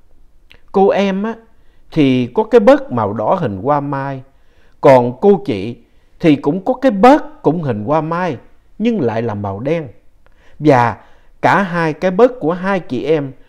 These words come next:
đều cùng nằm ở một bên, bên trái của vai. Tôi hỏi mẹ nuôi làm sao mẹ nuôi nhớ kỹ như vậy. Mẹ mới cười rồi nói, "Có gì khó đâu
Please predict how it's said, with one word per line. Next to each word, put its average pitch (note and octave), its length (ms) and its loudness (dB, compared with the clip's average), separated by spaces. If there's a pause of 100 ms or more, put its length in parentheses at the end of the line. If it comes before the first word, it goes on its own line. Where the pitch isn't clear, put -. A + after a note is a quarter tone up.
(120)
đều D3+ 360 6
cùng A#2 280 -2
nằm G#2 200 -6
ở D3 100 -4
một C#3 280 -12
bên, C3 420 -6
bên B2+ 320 -4
trái B2+ 200 -6
của B2 260 -14
vai. G#2+ 280 -10 (1600)
Tôi E3+ 180 4
hỏi C3 160 -2
mẹ B2+ 160 -4
nuôi C#3 220 -2
làm G#2 260 -6
sao A#2+ 220 -10
mẹ G#2 140 -8
nuôi A#2 220 -8
nhớ D3 240 -4 (100)
kỹ G2 120 -12
như A#2 220 -10
vậy. D#2+ 180 -16 (800)
Mẹ G2 180 -8
mới C#3 220 -8
cười G2 160 -8
rồi F2+ 260 -16
nói, A2 220 -18 (760)
"Có D3+ 160 -4
gì C3+ 180 -8
khó C3+ 260 -12
đâu B2+ 180 -10